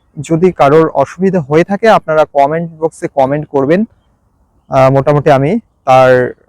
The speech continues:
উত্তর দেওয়ার চেষ্টা করব এবং পরবর্তী পরিচর্যা তার পরের ধাপের আমি শীঘ্রই বন্ধুরা নিয়ে আসছি। তো বন্ধুরা, আজকে থাকলো এই পর্যন্তই। আহ, চ্যানেলটিকে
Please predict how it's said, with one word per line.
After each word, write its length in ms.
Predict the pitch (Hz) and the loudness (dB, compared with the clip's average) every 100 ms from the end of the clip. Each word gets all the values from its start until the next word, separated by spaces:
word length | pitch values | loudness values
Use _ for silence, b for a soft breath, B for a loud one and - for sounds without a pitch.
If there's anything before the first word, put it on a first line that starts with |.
| - | -12
উত্তর 280 | 143 - 160 | -10 -4 -2
দেওয়ার 240 | 147 139 | 0 0
চেষ্টা 340 | - 135 - | -2 -6 -6
করব 320 | 160 196 220 277 _ _ _ | -4 -2 -2 -6 _ _ _
এবং 180 | 156 175 | -4 -2
পরবর্তী 480 | 170 165 185 190 - 196 - | 2 2 4 2 -2 -8 -4
পরিচর্যা 580 | 151 156 196 185 185 165 | -2 0 0 0 0 0
তার 200 | 151 147 | 0 -2
পরের 360 | 143 147 170 | 0 0 0
ধাপের 280 | 156 147 196 - | -4 -6 -6 -6
আমি 220 | 135 135 | -10 -8
শীঘ্রই 440 | 143 - 143 160 175 | -6 -8 -8 -4 -2
বন্ধুরা 300 | 156 151 160 | 0 0 0
নিয়ে 240 | 139 139 | 0 -2
আসছি। 380 | 143 - - 233 - _ _ _ _ - | -2 -4 -6 -6 -6 _ _ _ _ -4
তো 60 | |
বন্ধুরা, 400 | 139 143 147 202 196 | 0 2 2 0 0
আজকে 320 | 143 143 - 170 - | -4 -4 -8 -12 -10
থাকলো 260 | 151 160 | -2 2
এই 120 | 143 | 2
পর্যন্তই। 560 | 143 147 143 180 226 254 - _ _ _ | 2 0 0 -4 -4 -6 -8 _ _ _
আহ, 420 | - 139 139 131 - | -2 2 2 0 0
চ্যানেলটিকে 440 | 147 151 151 156 | 0 0 -2 -6